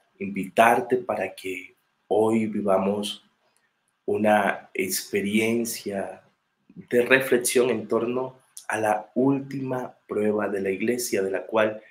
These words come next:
nos habla el Catecismo de la Iglesia Católica. Ya en un momento,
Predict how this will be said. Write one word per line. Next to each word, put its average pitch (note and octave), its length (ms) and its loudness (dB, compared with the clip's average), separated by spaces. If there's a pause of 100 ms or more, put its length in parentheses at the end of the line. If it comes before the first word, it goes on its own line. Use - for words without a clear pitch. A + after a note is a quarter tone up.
(440)
nos G2 240 -4
habla A2 500 2
el G2 160 -2
Catecismo G#2+ 880 -4
de - 160 -4
la F2+ 120 -2
Iglesia - 640 -4
Católica. A#2 560 0
Ya G2+ 140 -4
en G#2 100 -6
un G#2 80 -4
momento, G#2 640 -4